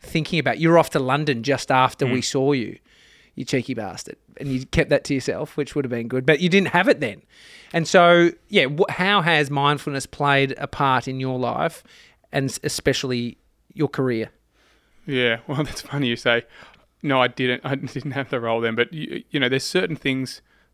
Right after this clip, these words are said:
Speaker 2: that when you've got a really strong dream, a-, and, and, you know,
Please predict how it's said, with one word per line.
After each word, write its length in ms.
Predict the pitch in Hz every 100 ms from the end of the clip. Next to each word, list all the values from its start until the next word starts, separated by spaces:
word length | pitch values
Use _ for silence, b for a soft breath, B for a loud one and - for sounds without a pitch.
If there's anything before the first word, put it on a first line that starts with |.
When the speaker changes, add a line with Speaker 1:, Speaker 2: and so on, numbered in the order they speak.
| _ _
Speaker 2:
that 320 | 117 113 -
when 200 | 147 127
you've 120 | 123
got 160 | - 127
a 60 | 123
really 360 | 120 120 120
strong 420 | 117 - 120 123
dream, 500 | 123 123 117 110 127 160 _ _ _ _ _ _
a-, 120 | 147 -
and, 240 | 180 - -
and, 400 | 190 143 139 127
you 120 | 156 120
know, 220 | 113